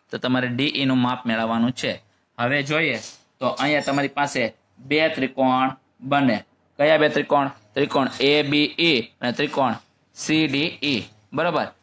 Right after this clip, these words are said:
બે ત્રિકોણ બને. તો એના માટે વાતચીત કરીએ કે ભાઈ ત્રિકોણ એ બી ઈ તથા ત્રિકોણ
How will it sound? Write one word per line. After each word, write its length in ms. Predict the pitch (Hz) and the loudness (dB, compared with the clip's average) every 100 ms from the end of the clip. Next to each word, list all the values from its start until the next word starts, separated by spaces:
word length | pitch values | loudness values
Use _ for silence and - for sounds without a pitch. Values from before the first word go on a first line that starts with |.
| _ | _
બે 260 | - 139 156 | -8 -4 -2
ત્રિકોણ 380 | 147 151 151 143 | -2 -2 -2 -2
બને. 220 | 151 156 165 _ _ _ _ _ | -2 -2 -4 _ _ _ _ _
તો 60 | 139 135 | -2 -2
એના 200 | 135 147 | 0 -2
માટે 240 | 147 147 147 | -2 -2 -2
વાતચીત 340 | 139 131 143 | -2 -4 -6
કરીએ 320 | - 151 123 107 _ _ | -4 -2 -2 -4 _ _
કે 80 | 123 | -6
ભાઈ 340 | 135 123 113 - _ _ - | -2 -2 -4 -8 _ _ -6
ત્રિકોણ 580 | 143 147 - 127 123 139 - _ _ _ _ _ - | -4 -2 -2 0 0 -2 -8 _ _ _ _ _ -8
એ 160 | 123 139 143 147 147 151 - - | -2 0 2 2 0 -4 -8 -6
બી 380 | 131 139 139 147 143 _ _ _ _ _ _ _ _ _ - | -2 -2 -2 -4 -8 _ _ _ _ _ _ _ _ _ -2
ઈ 220 | 170 127 110 _ _ _ - - - - - - | 0 0 -4 _ _ _ -20 -20 -14 -12 -10 -2
તથા 440 | 156 151 127 113 - - _ _ _ _ _ _ _ _ _ _ _ _ _ _ _ _ _ _ _ 117 117 _ _ _ _ _ _ _ _ - _ _ | -2 0 0 0 -2 -14 _ _ _ _ _ _ _ _ _ _ _ _ _ _ _ _ _ _ _ _ _ _ _ _ _ _ _ _ _ -20 _ _
ત્રિકોણ 580 | - 151 - 139 127 | -2 0 0 0 2